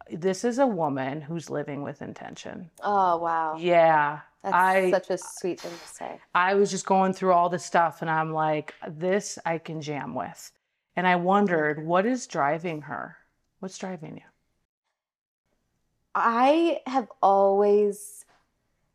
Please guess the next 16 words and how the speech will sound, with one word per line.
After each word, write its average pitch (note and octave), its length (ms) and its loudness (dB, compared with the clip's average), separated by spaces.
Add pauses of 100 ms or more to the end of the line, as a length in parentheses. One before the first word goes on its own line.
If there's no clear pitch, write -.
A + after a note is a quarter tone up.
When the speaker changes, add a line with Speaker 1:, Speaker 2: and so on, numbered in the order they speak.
(720)
Speaker 2:
I, A3 180 4
I, B3 80 6
like, A#3 300 0
Pretty C#4+ 260 0
Smart A3 360 0
is F#3 120 -2
the F3+ 120 -2
space - 840 -4 (140)
that - 220 -4 (360)
I E3 200 2
wanted D#3 480 -4
to D#3+ 100 -12
be D#3 200 -6
a C3+ 40 -2
part - 340 -4
of. - 180 -10